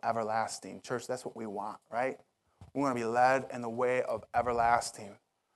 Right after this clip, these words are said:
Let me pray for us. Father, thank you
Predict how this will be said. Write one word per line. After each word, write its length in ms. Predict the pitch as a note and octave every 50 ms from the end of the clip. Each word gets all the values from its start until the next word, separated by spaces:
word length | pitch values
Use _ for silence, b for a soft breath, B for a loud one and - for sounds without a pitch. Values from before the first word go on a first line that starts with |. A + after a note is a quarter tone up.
| _ _ _ _ _ _ -
Let 100 | A#2 A#2+
me 60 | -
pray 160 | C3+ B2 A2+
for 240 | A2+ - A2 G#2 F#2+
us. 280 | G2+ - - - - - _ _ b b b b b b b b b b _
Father, 220 | - C3+ C3+ B2+ A#2
thank 460 | - - D3+ D3+ E3 F3+ E3 - C3+
you 440 | C#3 C#3 D3 E3+ F3 E3 E3+ -